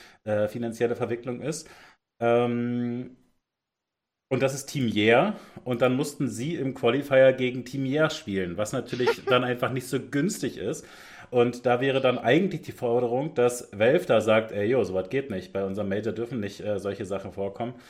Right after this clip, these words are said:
Speaker 1: Und das ist halt schon, ne, das ist, das ist richtig schwierig, weil was willst du
Speaker 2: Und
Speaker 1: machen?
Speaker 2: hat
Speaker 1: Du
Speaker 2: M I B R überraschend gewonnen?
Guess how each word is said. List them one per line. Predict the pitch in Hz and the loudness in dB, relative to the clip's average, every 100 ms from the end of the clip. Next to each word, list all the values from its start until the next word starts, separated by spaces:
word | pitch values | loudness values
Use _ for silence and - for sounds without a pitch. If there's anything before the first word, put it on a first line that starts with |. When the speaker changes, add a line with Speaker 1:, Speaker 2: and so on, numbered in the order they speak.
| - _ - | -20 _ -14
Speaker 1:
Und | 98 | -12
das | 110 | -12
ist | 123 | -10
halt | 135 135 | -8 -6
schon, | - 127 143 135 135 | -8 -10 -6 -6 -6
ne, | 120 147 160 - - | -6 -4 -4 -8 -12
das | 104 120 | -12 -10
ist, | - - - - - | -12 -14 -18 -20 -14
das | 98 120 | -12 -10
ist | 131 | -8
richtig | 143 143 165 | -6 -4 -4
schwierig, | - 151 160 117 | -4 -2 0 2
weil | 120 | 4
was | 131 131 | 4 2
willst | 143 | -2
du | 131 | -2
Speaker 2:
Und | 139 | 0
Speaker 1:
machen? | 151 | 0
Speaker 2:
hat | 120 | 0
Speaker 1:
Du | |
Speaker 2:
M | 151 156 | -4 -4
I | 151 165 | 0 0
B | 156 151 | -2 -2
R | 147 | -2
überraschend | 156 135 143 - 156 | -2 -4 -6 -6 -10
gewonnen? | 139 147 220 | -10 -8 -8